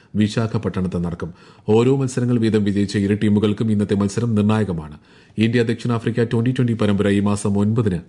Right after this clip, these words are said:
ആരംഭിക്കും. ആകാശവാണി തിരുവനന്തപുരം പ്രാദേശിക വാർത്താ വിഭാഗം അവതരിപ്പിക്കുന്ന പ്രത്യേക പരിപാടിയായ നല്ല വാർത്ത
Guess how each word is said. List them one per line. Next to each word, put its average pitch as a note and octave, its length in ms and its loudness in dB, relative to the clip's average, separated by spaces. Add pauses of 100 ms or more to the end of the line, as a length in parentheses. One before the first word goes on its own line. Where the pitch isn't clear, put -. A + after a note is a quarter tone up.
ആരംഭിക്കും. - 580 -6 (720)
ആകാശവാണി D#3+ 720 2
തിരുവനന്തപുരം A#2+ 540 2
പ്രാദേശിക A#2 500 -2
വാർത്താ A2 320 0
വിഭാഗം G#2+ 540 -2
അവതരിപ്പിക്കുന്ന F#2+ 600 -2 (400)
പ്രത്യേക D3 320 0
പരിപാടിയായ B2+ 580 2
നല്ല G#2 260 2
വാർത്ത F#2+ 360 -2